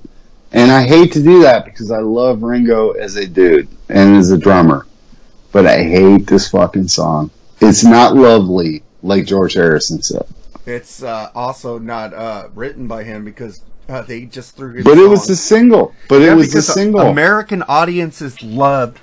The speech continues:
Speaker 2: Ringo. <laughs> So they
Speaker 1: I
Speaker 2: had to
Speaker 1: love
Speaker 2: give him a
Speaker 1: Ringo,
Speaker 2: song.
Speaker 1: but
Speaker 2: I love
Speaker 1: I
Speaker 2: Ringo
Speaker 1: hate
Speaker 2: too.
Speaker 1: this song. I hate this song. It's so bad.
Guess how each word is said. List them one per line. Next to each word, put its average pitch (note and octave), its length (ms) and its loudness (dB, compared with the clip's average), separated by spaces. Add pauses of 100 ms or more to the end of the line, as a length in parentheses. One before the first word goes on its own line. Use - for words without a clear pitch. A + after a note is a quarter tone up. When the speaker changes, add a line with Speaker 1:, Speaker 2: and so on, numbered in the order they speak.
Speaker 2:
Ringo. B2 480 -14
<laughs> - 60 -20 (600)
So - 200 -18
they C#3+ 100 -10
Speaker 1:
I F3+ 60 2
Speaker 2:
had A#3 80 4
to B3+ 40 0
Speaker 1:
love C#4 240 2
Speaker 2:
give C4 60 -6
him - 0 -
a D4+ 80 0
Speaker 1:
Ringo, F3+ 300 0 (100)
Speaker 2:
song. - 20 -20 (280)
Speaker 1:
but C3 80 -6
Speaker 2:
I C3+ 40 -2
love C3+ 120 0
Speaker 1:
I D#4+ 120 -6
Speaker 2:
Ringo - 180 -6
Speaker 1:
hate D3+ 260 2
Speaker 2:
too. C#3+ 80 -12
Speaker 1:
this C3 280 -10
song. A#2 460 0
I G#2 220 -2
hate D3 600 0
this A#2+ 240 -6
song. F2 420 0
It's G#2+ 380 0
so B2 240 6
bad. F#2+ 440 2